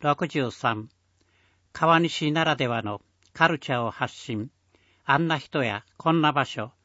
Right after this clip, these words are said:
魅力的なグルメなどを紹介します。源氏にゆかりを持つ姉妹都市、日本有数の水郷、香取市。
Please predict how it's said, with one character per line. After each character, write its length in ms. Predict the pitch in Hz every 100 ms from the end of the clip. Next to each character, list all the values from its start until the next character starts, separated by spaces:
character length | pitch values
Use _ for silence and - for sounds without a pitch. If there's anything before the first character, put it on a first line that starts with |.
| _ _ _ 151
魅 140 | 147
力 260 | 165 - -
的 240 | 156 -
な 240 | 131 131 -
グ 160 | 139
ル 120 | 165 147
メ 120 | 135
な 160 | 123
ど 180 | 127 131
を 60 | 110
紹 260 | - 123
介 200 | - 120
し 180 | 110 -
ま 120 | 117
す。 260 | - _ _ _ _ _ _ _ _ _ _ _ -
源 360 | 143 147 175 -
氏 140 | 156
に 260 | 147 147 139 -
ゆ 160 | 151 147
か 160 | 165
り 120 | 165
を 80 | 165
持 140 | 156 151
つ 280 | - 113 107 -
姉 20 |
妹 200 | 131 135
都 160 | 135 127
市、 280 | - - - _ _ _ _ _ _
日 140 | 156 156
本 260 | 175 160
有 180 | 131 143
数 340 | 135 - 143 135
の 200 | 127 104
水 360 | - 139 139
郷、 400 | - 131 117 117 _ -
香 160 | 156
取 240 | - 143 135
市。 320 | - 110 98